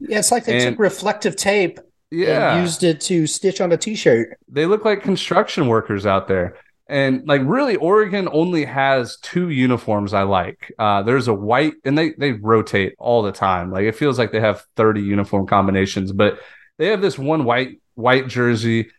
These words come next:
Speaker 2: Um, I think it says Ducks across the chest. It could say Oregon, but I'm pretty sure it says Ducks in, like, a clean yellow,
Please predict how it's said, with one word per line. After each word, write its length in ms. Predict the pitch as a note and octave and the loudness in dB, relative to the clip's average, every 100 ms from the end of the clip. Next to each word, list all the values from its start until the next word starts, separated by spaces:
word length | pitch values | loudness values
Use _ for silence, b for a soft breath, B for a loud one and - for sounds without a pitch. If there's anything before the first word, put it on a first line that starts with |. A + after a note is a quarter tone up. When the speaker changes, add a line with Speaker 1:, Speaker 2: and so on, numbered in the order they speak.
| _ _ _ | _ _ _
Speaker 2:
Um, 640 | G#2+ G#2+ G#2+ G2+ G2 F#2+ - _ _ _ _ - | -2 0 2 0 -2 -6 -14 _ _ _ _ -4
I 100 | A#2 | -4
think 280 | - A#3+ C4 | 2 2 2
it 140 | B3+ | -4
says 260 | - F3 G#2 | 4 4 4
Ducks 500 | G2+ B2 A#2+ D3 - | 0 0 0 -2 -8
across 460 | C#3+ D3 C#3+ C#3+ | -6 0 0 -2
the 120 | - C3+ | -8 -10
chest. 440 | - D3 C#3+ - | -2 0 0 -2
It 160 | B2+ - | -6 0
could 260 | F#3+ G3 | 2 2
say 280 | F#3+ E3+ B2 | 2 0 0
Oregon, 720 | - A2+ A2+ G#2+ G2+ G2+ G2 | 0 0 2 0 0 -2 -2
but 120 | G#2 | 2
I'm 120 | A2 | 0
pretty 180 | A2+ F#3 | 0 -2
sure 160 | - F3 | 0 0
it 100 | - | 0
says 180 | A#2+ G2 | -2 -2
Ducks 440 | G2+ G#2+ A2 - | 2 2 2 -2
in, 80 | A2 | -2
like, 180 | G#2 A2+ | -2 -2
a 40 | |
clean 320 | - A#2+ A2+ G#2 | -2 0 2 0
yellow, 460 | G2+ G#2 G#2 G#2 | 0 2 2 0